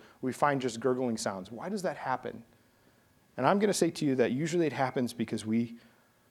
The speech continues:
we tend to, in a self-serving way, find mixtures appealing. And we mix our expectation. We mix our faith with other things.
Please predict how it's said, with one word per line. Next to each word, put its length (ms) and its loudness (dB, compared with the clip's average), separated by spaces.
we 100 -4
tend 320 -4
to, 420 0
in 140 -6
a 60 -4
self-serving 680 0
way, 140 2
find 360 -4
mixtures 600 -10
appealing. 500 -8
And 120 -4
we 120 0
mix 400 2
our 140 6
expectation. 760 -4
We 120 -6
mix 380 0
our 140 4
faith 480 0
with 160 -6
other 200 -2
things. 460 -8